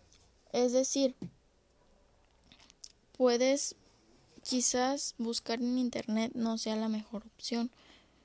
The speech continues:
Solo intenta buscar en medios de comunicación certificados, porque puede aparecer en internet que puedes morir de un infarto, pero no es real,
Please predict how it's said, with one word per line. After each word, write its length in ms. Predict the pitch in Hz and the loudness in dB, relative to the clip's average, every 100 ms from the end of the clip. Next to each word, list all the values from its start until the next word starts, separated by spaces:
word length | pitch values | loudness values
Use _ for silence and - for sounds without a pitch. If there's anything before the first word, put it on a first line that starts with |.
| _ _ _ _ _ - - _ | _ _ _ _ _ -20 -20 _
Solo 480 | - 254 254 262 269 | -2 4 6 6 4
intenta 840 | - 240 247 240 240 240 262 269 - | 2 0 0 0 0 0 -2 -2 -4
buscar 840 | - 226 226 - _ - 233 240 247 | -8 -6 -6 -10 _ -4 0 0 0
en 200 | 226 214 | 0 0
medios 400 | 214 220 240 240 | 0 0 0 -2
de 140 | 240 | -4
comunicación 880 | - 214 208 208 220 208 - 214 220 | -4 -2 -2 -2 -4 -6 -4 -4 -4
certificados, 1300 | 233 226 - 220 - 226 - 214 202 202 - - _ _ _ _ _ _ _ - - | -4 -8 -12 -12 -12 -16 -12 -8 -6 -8 -10 -12 _ _ _ _ _ _ _ -20 -4
porque 540 | 247 240 - - 233 - - | -4 -4 -8 -4 -2 -4 0
puede 260 | 240 247 262 | 2 4 2
aparecer 500 | - 254 226 214 220 | 0 -4 -2 -4 -2
en 260 | 233 233 | 0 0
internet 540 | 226 - 208 208 214 - | -2 -4 -6 -4 -4 -6
que 100 | - | -14
puedes 340 | - 220 220 | -6 -2 0
morir 360 | 220 214 208 208 | 0 -2 -2 -4
de 80 | 214 | -2
un 100 | 214 | -2
infarto, 460 | 214 214 214 - - | -2 -6 -10 -12 -10
pero 220 | 226 220 | -6 -4
no 140 | 208 208 | -4 -4
es 160 | 226 | -6
real, 400 | 226 214 226 226 | -6 -2 -2 -4